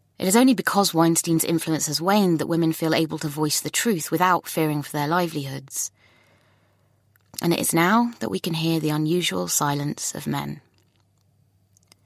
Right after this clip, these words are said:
Shamefully, it has never occurred to me to expect male colleagues to say or do anything about their friends' more shabby behaviour. I've never seen that happen, not once, in my entire life.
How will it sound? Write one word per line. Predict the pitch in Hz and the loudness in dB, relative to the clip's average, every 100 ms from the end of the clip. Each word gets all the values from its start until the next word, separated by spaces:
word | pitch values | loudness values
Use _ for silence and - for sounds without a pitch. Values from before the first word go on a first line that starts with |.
| _ _ _ _ _ | _ _ _ _ _
Shamefully, | - 247 247 220 | 2 4 6 4
it | 202 | 2
has | 180 | 4
never | 175 160 | 2 2
occurred | 151 151 147 | 0 0 -2
to | - | -2
me | 151 | -4
to | 143 | -4
expect | - - - - | -6 -4 -4 0
male | 156 147 | 0 0
colleagues | - 151 147 - | 0 0 -2 -2
to | - | -2
say | - 156 156 175 | 0 0 0 -2
or | - | -4
do | 160 160 160 | -2 0 2
anything | 160 165 - 139 | 4 2 0 -4
about | 131 143 | -2 -2
their | 147 | -2
friends' | 143 - 147 139 | -4 -2 -2 0
more | 151 147 | 0 2
shabby | - 147 143 | 2 2 0
behaviour. | 139 139 143 139 139 139 _ _ _ _ _ _ _ _ - | -2 -2 -4 -4 -8 -10 _ _ _ _ _ _ _ _ -2
I've | 160 | 2
never | 170 160 | 4 2
seen | 143 151 | 2 0
that | 143 | 0
happen, | 147 - 143 139 - _ - | -2 -6 -8 -8 -12 _ -6
not | 160 | -2
once, | - 151 - - - - - | 0 0 -2 -6 -8 -10 -10
in | - | -4
my | 160 147 | -2 -2
entire | 143 151 151 | -6 -4 -2
life. | 147 139 131 - | -2 -6 -10 -20